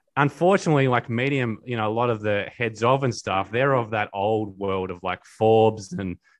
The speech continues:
publications, and we know what the best headline is. And the challenge I have with that is just those headlines don't work.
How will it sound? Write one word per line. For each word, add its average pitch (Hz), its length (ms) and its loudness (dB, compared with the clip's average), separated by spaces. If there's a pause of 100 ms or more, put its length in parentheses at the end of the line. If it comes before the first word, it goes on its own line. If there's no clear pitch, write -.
publications, 110 920 0
and 98 120 -4
we 117 180 0
know 117 120 2
what 110 140 0
the 107 80 -6
best 92 260 -6
headline 104 340 -2
is. 110 200 -4
And 110 120 -6
the 113 60 -2
challenge 143 380 2
I 113 80 2
have 120 180 0
with 110 140 -2
that 101 140 2
is 98 140 -4
just 101 220 -10
those 113 220 2
headlines 107 340 -2
don't 95 260 -4
work. 92 300 -2